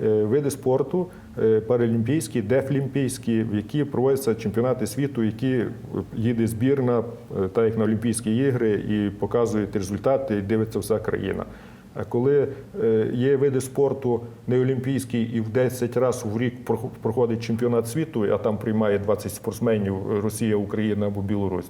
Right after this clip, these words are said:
то, то такі види спорту, е, ну, є в нас такі види спорту, що проводяться по десять чемпіонатів світу там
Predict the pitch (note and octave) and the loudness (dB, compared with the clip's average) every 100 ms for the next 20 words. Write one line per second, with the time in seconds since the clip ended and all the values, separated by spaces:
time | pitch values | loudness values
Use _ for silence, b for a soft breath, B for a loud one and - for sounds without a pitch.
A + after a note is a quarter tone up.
0 | - G2 G2 G2 E2+ - - G#2+ - A2 | -2 2 2 0 -4 -8 -6 -6 -4 -10
1 | - A2+ A2+ A2+ A2+ C3 C3+ G#2+ G2 B | -4 0 0 0 0 -2 0 -2 -2 B
2 | B B - - G2+ A#2+ C#3+ A#2 G2 A2+ | B B -12 -8 -2 2 2 2 0 -4
3 | F#2+ F#2+ F#2+ C#3+ F3+ - F2+ G2+ B2 C#3+ | -4 -4 -2 -2 -2 -2 -4 0 2 0
4 | A2+ - G2+ A#2+ A#2+ - G2+ G#2 G#2 G2+ | -2 -2 0 0 0 -4 -6 -2 -2 -4
5 | - A2+ A2+ G2+ - F2 | -6 -4 -4 -6 -6 -8